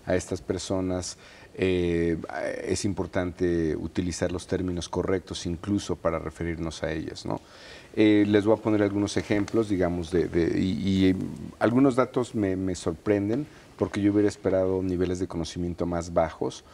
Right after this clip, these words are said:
o incluso, eh, desconocimiento del tema,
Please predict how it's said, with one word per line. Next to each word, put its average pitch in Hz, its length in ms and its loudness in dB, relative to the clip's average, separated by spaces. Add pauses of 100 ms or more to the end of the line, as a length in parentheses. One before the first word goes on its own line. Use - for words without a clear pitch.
(240)
o 98 120 2
incluso, 107 960 2
eh, 87 340 0 (120)
desconocimiento 95 880 0
del 92 180 0
tema, 95 500 -2